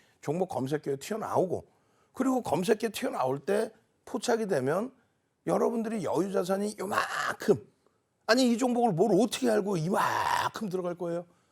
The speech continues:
조금만 들어가서 지금 보시면 이 폭이, 이 폭이 우리가 일반적으로 그래도 좀 지극히 정상적이다 하는 종목군들의 폭은 예를 들어서 여기서부터 여기까지의 등락폭이 그렇게 크지 않습니다.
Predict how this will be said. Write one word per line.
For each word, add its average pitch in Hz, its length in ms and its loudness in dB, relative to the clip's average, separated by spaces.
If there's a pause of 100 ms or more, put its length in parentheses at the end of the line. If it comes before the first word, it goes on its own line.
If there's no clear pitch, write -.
(1120)
조금만 294 720 0
들어가서 202 420 2
지금 262 180 -2
보시면 214 440 0 (1000)
이 277 420 2
폭이, 143 920 2 (280)
이 214 140 0
폭이 226 360 -2
우리가 220 560 0
일반적으로 190 720 -2 (140)
그래도 226 480 -2
좀 294 240 -8
지극히 196 420 -6
정상적이다 160 680 -2
하는 135 200 -2
종목군들의 117 520 -4
폭은 165 300 -2 (220)
예를 165 300 4
들어서 147 320 0
여기서부터 151 640 0
여기까지의 131 640 -2
등락폭이 123 800 -4 (580)
그렇게 139 240 -2
크지 - 260 -6
않습니다. - 460 -12